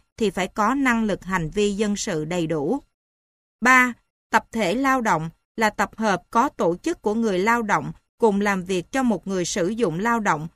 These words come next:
hoặc trong một bộ phận thuộc cơ cấu tổ chức của người sử dụng lao động. Bốn, tổ chức đại diện tập thể lao động tại cơ sở là ban chấp hành công đoàn cơ sở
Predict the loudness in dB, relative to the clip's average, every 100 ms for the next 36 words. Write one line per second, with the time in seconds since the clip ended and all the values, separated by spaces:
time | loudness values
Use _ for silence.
0 | _ _ 0 0 _ -2 0 -2 -2 0
1 | 0 -2 -4 -4 -4 -6 -8 -2 -2 0
2 | -2 -2 -2 -2 -2 -4 -4 -4 -4 -2
3 | -4 -2 -2 -2 -2 -4 0 0 2 -2
4 | -4 -10 -18 _ _ _ _ _ _ _
5 | _ _ _ _ -2 0 -2 -6 _ _
6 | _ -2 -2 -2 -4 -4 0 0 0 -4
7 | -8 -4 -4 -4 -8 -4 0 0 0 -4
8 | -4 -4 -4 -4 -4 -4 -2 -4 -4 -6
9 | _ _ -4 0 2 2 0 -2 -6 -4
10 | -4 -4 -4 -4 0 0 -2 -2 -8 -6
11 | -4 -4 -4